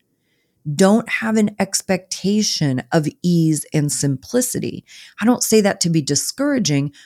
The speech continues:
but to be honest and realistic. When we have unrealistic expectations, it sets us up for failure because the very moment it doesn't go well, we want to give up.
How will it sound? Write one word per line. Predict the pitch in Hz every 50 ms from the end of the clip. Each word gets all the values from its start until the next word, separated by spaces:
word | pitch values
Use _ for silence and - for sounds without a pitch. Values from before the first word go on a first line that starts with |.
| _ -
but | 185 214 214 - -
to | - 220
be | 202 175 208 196 - - -
honest | 196 214 254 269 240 190 175 175 - - - - -
and | 202 208 202
realistic. | 202 208 214 202 202 214 294 339 - - - - - - _ _ _ _ _ _ _ _ _ _ _ -
When | - 226 226 226
we | 220 220
have | 202 208 240 226 208 - - -
unrealistic | 226 254 269 277 277 277 254 233 220 208 - - 185 180 - -
expectations, | 170 - - - - 160 147 - - - 233 262 285 277 - - 165 147 147 143 - -
it | - 170 - -
sets | - - - 214 214 -
us | 214 190 - -
up | 185 185 -
for | - 165 156 - -
failure | 190 208 233 254 233 202 151 131 120 - - - - - - - _ _
because | - 220 220 214 214 180 175
the | 202 196
very | 185 185 196 220 220 226 233 233
moment | 220 220 220 220 220 220 196
it | 202 196 196
doesn't | - 208 196 180 202 180 175 151 -
go | 170 175 220
well, | 269 254 196 170 139 131 131 147 175 196 - - - - _ -
we | 196 214 202
want | 175 165 151 151
to | 151
give | 151 - 175 170 202
up. | 240 277 - - - _